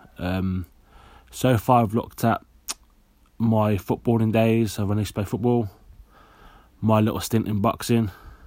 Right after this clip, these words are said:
and now it's time to finish it off with weightlifting and how I got into strongman. Um, so let's get into it, guys. So how I got into strongman and how I got into weightlifting.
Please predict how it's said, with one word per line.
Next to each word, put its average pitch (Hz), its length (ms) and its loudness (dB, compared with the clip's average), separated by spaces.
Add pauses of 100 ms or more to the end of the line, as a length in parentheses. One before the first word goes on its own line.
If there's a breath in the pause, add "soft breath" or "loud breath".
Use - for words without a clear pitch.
(220 loud breath)
and 117 140 0
now 123 100 4
it's 87 140 -4
time 113 160 0
to - 80 -12
finish 143 240 -2
it - 80 -10
off 107 320 -4 (760 loud breath)
with 110 400 2
weightlifting 107 760 -2
and 101 180 -4
how 101 200 -2
I 101 80 0
got - 160 -4
into 92 160 -8
strongman. 95 460 -4 (360 loud breath)
Um, 92 480 -4 (640 loud breath)
so - 140 -8
let's 123 100 -4
get - 80 -4
into 143 160 -2
it, - 80 -4
guys. 82 260 -4 (1400 loud breath)
So - 160 0
how 170 100 8
I 175 100 8
got 135 120 0
into 139 200 0
strongman 123 520 4 (220 loud breath)
and 120 100 2
how 127 80 4
I 123 60 4
got 123 100 -2
into 120 160 -2
weightlifting. 113 580 -2